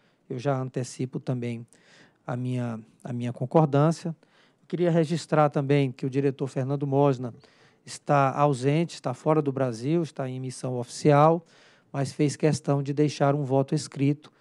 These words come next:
acompanhando integralmente a proposta de voto do eminente relator, diretor Elvio. É, eu apenas vou citar aqui alguns trechos em respeito a, ao registro do diretor Fernando.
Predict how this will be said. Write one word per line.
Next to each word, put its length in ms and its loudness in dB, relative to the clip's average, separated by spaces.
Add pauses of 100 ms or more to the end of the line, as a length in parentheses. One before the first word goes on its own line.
(280)
acompanhando 680 0
integralmente 840 2 (300)
a 100 -2
proposta 460 0
de 100 0
voto 420 2
do 80 -4
eminente 440 -6
relator, 460 0
diretor 420 2
Elvio. 500 2 (840)
É, 520 -4
eu 180 0
apenas 420 -4
vou 180 -4
citar 460 -6
aqui 400 -4
alguns 320 -6
trechos 640 -6 (480)
em 100 -6
respeito 720 -2
a, 240 2 (800)
ao 460 -4
registro 520 -4
do 120 -10
diretor 320 -4
Fernando. 500 -10